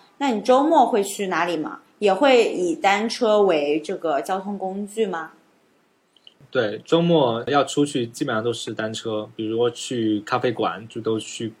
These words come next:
Speaker 2: 用单车去。然后昨天晚上我是，呃，就天气特别好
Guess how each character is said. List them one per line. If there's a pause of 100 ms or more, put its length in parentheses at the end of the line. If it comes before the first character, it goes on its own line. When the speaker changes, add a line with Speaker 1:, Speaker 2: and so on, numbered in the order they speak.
Speaker 2:
用
单
车
去。
然
后
昨
天
晚
上
我
是， (760)
呃，
就
天
气
特
别
好